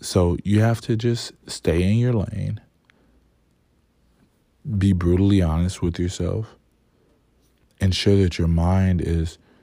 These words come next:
strong enough to be able to accept the critiquing from yourself and others, even if they are from someone that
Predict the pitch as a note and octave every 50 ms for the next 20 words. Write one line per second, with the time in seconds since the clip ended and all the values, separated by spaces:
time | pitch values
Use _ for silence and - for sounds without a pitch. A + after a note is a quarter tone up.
0 | _ _ - - - - G#2 F#2+ G2+ G#2 G2+ F#2 E2 D#2 D#2+ D#2+ F2 G#2 - -
1 | - - - - F2+ E2 F2 F2 E2+ E2 E2 E2 D#2+ D#2+ E2 E2 - - E2+ D#2+
2 | E2 E2 F2+ - _ _ _ _ _ _ _ _ _ _ _ _ _ - F2 E2
3 | - - - - G#2 G#2 G#2 - - - F2 F2+ D#2+ D2+ D2+ - - - F#2+ -
4 | _ - - - _ - - - F#2 E2+ E2 - - F#2+ F2+ F#2 F#2+ - - F2
5 | E2+ E2+ F2 F2+ - _ _ - _ _ _ _ _ - - G#2+ F#2+ F2 E2 E2
6 | - - - - E2 E2+ E2+ D#2+ D#2+ - - E2+ E2 E2+ E2+ - - A2 G#2+ -
7 | - E2 D#2+ C#2+ E2 F2 F#2 G2+ - - - - _ _ _ _ _ _ _ -
8 | F2+ F2+ F2 F2+ F2+ F2 F2 E2+ F2+ F#2 F#2+ F2 E2+ E2 D2+ D2+ E2 E2+ F2 F2
9 | - - E2+ E2+ E2 E2 E2+ F2 E2+ - - - _ _ _ _ _ _ _ _
10 | _ _ _ _ _ _ _ _ _ - - - - G#2 F#2 F#2 F2+ F2 F2 F2
11 | F2 E2+ E2+ E2 E2 D#2+ D#2+ D#2 D2+ -